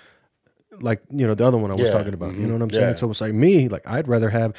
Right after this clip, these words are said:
Speaker 1: and not saying that one is prettier than the other either. That's not what I'm
Speaker 2: No,
Speaker 1: getting
Speaker 2: no,
Speaker 1: at,
Speaker 2: no,
Speaker 1: 'cause,
Speaker 2: not at all, not at
Speaker 1: because
Speaker 2: all.
Speaker 1: that, that, that also gets, uh, lost in translation automatically.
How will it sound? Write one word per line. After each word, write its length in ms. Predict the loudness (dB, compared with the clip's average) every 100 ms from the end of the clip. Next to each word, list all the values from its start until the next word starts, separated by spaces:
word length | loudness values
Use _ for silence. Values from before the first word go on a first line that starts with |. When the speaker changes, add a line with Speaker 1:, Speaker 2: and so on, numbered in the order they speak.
| -8 0
Speaker 1:
and 100 | 0
not 180 | 0
saying 260 | 0 2 4
that 120 | 4
one 160 | 4 4
is 120 | 2
prettier 280 | 2 2 2
than 160 | 2 0
the 120 | 0
other 240 | 0 0
either. 240 | 2 2 0
That's 200 | -2 -2
not 140 | -2
what 80 | -2
I'm 80 | 0
Speaker 2:
No, 140 | 4 4
Speaker 1:
getting 120 | 4
Speaker 2:
no, 60 |
Speaker 1:
at, 40 | 0
Speaker 2:
no, 40 |
Speaker 1:
'cause, 100 | 0
Speaker 2:
not 140 | 0 0
at 120 | 2
all, 80 | 0
not 80 | -2
at 40 |
Speaker 1:
because 260 | 0 0 0
Speaker 2:
all. 60 | -2
Speaker 1:
that, 200 | -2 0
that, 200 | 0 2
that 140 | 2
also 360 | 4 0 2 -2
gets, 300 | -2 -4 -2
uh, 140 | -4
lost 320 | 0 0 -2 -4
in 80 |
translation 680 | -2 0 0 0 0 0 -6
automatically. 720 | -6 -4 -4 -6 -6 -8 -10